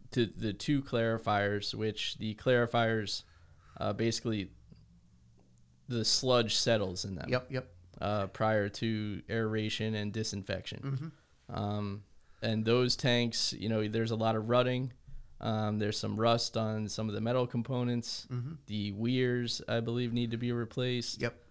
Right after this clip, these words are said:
Speaker 1: Um, there's several things to do. So that, that should be going out to bid. Um, and it's gonna be a costly project.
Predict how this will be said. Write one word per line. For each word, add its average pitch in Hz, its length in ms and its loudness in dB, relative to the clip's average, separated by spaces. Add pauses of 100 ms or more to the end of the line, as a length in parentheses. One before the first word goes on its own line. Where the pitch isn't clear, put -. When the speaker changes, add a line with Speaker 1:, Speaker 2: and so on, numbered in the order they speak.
(560)
Speaker 1:
Um, 110 640 2
there's 117 260 2
several 131 400 6
things 120 340 0
to 113 120 0
do. 110 320 -2
So 113 240 -2
that, 120 240 2
that 120 220 0
should 127 140 -2
be 120 100 0
going 120 340 4
out 117 180 0
to 117 80 -6
bid. 117 460 0 (720)
Um, 117 300 2
and 123 80 2
it's 120 100 -4
gonna 139 180 4
be 135 140 4
a 120 60 2
costly 123 400 4
project. 120 640 -2